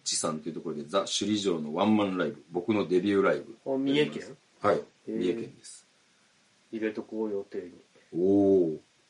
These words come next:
Speaker 2: 首里城。
Speaker 1: 首里城。で、
Speaker 2: あ、
Speaker 1: えー、
Speaker 2: うん。
Speaker 1: 九月の二十日に難波のメレで、えー、エーシーディーシーのコピーバンド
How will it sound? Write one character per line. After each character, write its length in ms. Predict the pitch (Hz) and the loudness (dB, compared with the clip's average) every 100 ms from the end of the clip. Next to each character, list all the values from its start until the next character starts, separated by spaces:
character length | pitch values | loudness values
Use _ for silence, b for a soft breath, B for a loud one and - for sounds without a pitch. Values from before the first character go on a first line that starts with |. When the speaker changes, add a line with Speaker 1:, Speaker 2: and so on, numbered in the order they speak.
| _ _ - | _ _ -14
Speaker 2:
首 420 | - 117 110 107 | -6 -4 -2 -2
里 40 | |
城。 140 | 98 87 82 - - _ _ _ _ | -6 -12 -16 -20 -20 _ _ _ _
Speaker 1:
首 240 | - - 76 | -14 -8 -8
里 100 | 76 | -10
城。 200 | - - - _ _ 76 | -14 -20 -20 _ _ 2
で、 400 | 82 143 143 - | 12 12 12 6
Speaker 2:
あ、 20 | |
Speaker 1:
え 40 | 85 | 2
ー、 220 | 85 85 | 4 2
Speaker 2:
う 40 | |
ん。 20 | 98 | 0
Speaker 1:
九 160 | 156 | 4
月 320 | 147 135 - | 6 6 4
の 100 | 113 | 0
二 160 | 98 110 | 0 -4
十 140 | - | -6
日 160 | - 135 | 0 2
に 180 | 139 101 | 4 4
難 300 | 117 135 117 | 6 6 6
波 100 | 107 | 4
の 100 | 87 | 2
メ 200 | 90 98 | 2 4
レ 100 | 87 | 4
で、 200 | 78 76 | 2 -4
え 60 | 80 | -4
ー、 280 | 78 87 127 | 0 8 10
エ 20 | |
ー 20 | |
シ 220 | 127 127 | 8 4
ー 60 | 117 | 2
デ 60 | 113 | 4
ィ 40 | |
ー 20 | |
シ 180 | 110 107 | 4 0
ー 40 | 82 | -4
の 60 | |
コ 160 | - - | -4 -6
ピ 240 | - 101 | -2 -2
ー 40 | 98 | 0
バ 120 | 98 | 0
ン 100 | |
ド 60 | 82 | -2